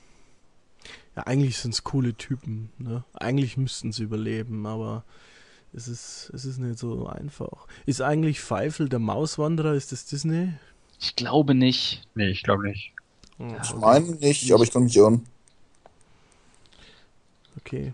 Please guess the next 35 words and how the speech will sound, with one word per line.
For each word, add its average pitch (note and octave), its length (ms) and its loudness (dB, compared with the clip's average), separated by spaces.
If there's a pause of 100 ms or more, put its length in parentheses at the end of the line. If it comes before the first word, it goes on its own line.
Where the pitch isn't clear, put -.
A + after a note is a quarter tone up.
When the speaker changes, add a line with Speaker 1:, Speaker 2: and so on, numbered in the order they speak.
(140)
Speaker 1:
Ansonsten, D3 560 0
wenn D3+ 140 4
wir D3 200 4
jetzt D3 260 0
alles D3 300 0
durcheinander D3 460 0
schmeißen A#2+ 540 -6
dürfen, D3 380 -4
Speaker 2:
Mhm. C3+ 260 8
Speaker 1:
dann C3+ 280 0 (580)
hätte C3+ 220 -2
ich E3+ 100 2
noch D3+ 240 2
ein B2 220 -2
paar D#3 440 2
gleich. A2 580 -2
Also A#2+ 160 -2
es B2 120 -4
gibt - 280 -6
einige, D3 460 2
die, C3+ 260 -2
die B2 160 -8
können F#3 320 -2
meines B2 440 0
Erachtens A#2+ 440 -6
nicht C3 180 -6
infiziert C3 580 -2
werden, A#2 300 -2
weil A#2 100 -2
die B2 100 -6
sind C3+ 180 -6
keine, A#2+ 380 -4
äh, - 260 -6
organischen B2+ 680 -4
Lebewesen. A#2+ 800 -6